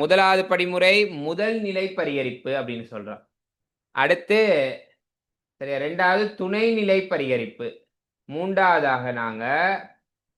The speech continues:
சரியா, மூன்றாவதாக சொல்லப்படுற பரிகரிப்பு முறை புடைநிலை பரிகரிப்பு. ஓகே, இந்த கடைசியா காட்டப்பட்டிருக்கு புடைநிலை பரிகரிப்பு. அப்ப முதல் நிலை, துணை நிலை, புடைநிலை, இது தொடர்பாகத்தான் இந்த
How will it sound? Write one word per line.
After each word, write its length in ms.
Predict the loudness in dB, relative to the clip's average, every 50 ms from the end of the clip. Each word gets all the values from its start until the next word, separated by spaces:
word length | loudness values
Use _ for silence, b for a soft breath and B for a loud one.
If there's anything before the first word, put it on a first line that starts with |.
| _ _ _ -10
சரியா, 200 | -6 -6 -4 -4 -6 -6
மூன்றாவதாக 640 | -8 -6 -4 -2 0 0 0 0 0 0 0 0 -2 -4 -6
சொல்லப்படுற 500 | -6 -6 -6 -6 -6 -6 -6 -6 -4 -6 -6 -6
பரிகரிப்பு 500 | -6 -6 -6 -4 -4 -4 -6 -6 -10 -12 -12 -10
முறை 180 | -6 -2 -2 -2 -4 -6 -8 -8
புடைநிலை 600 | -4 0 2 2 2 2 -2 -4 -4 -4 -6 -6 -6 -8 -8
பரிகரிப்பு. 640 | -8 -8 -8 -8 -10 -10 -12 -14 -14 _ -6 -4 -4 -4 -4 -6 -12 _ _ _ _ _ -18
ஓகே, 160 | -14 -10 -10 -8 -8
இந்த 100 | -8 -8 -6
கடைசியா 320 | -4 -4 -4 -4 -2 -4 -2 -2
காட்டப்பட்டிருக்கு 560 | -2 -2 -4 -4 -6 -6 -6 -4 -4 -4 -2 0
புடைநிலை 460 | 2 2 2 2 0 -2 -4 -4 -4 -6
பரிகரிப்பு. 280 | -6 -10 -10 -12 -16 _ _ _ _ _ _ _ _ _ _ _ _ _ _ _ _ -16
அப்ப 140 | -12 -10 -8 -6 -6 -6 -6 -8 -8 -10 -10 -4
முதல் 280 | 0 0 0 0 0 -2
நிலை, 200 | 0 2 2 2 2 0 -2 -4
துணை 240 | -4 -4 -4 -4 -4 -4
நிலை, 220 | -2 0 0 0 0 0 -4 -6 -14 _ _ _ _ _ _ _ _ -4
புடைநிலை, 600 | 0 4 4 4 4 2 -2 -6 -6 -6 -8 -8 -10 -12 _ -12
இது 100 | -8 -8 -4 -2
தொடர்பாகத்தான் 760 | -2 0 0 0 0 0 0 0 0 -2 -2 -2 -2 -2 -2 -2 -4 -4 -4
இந்த 120 | -6 -8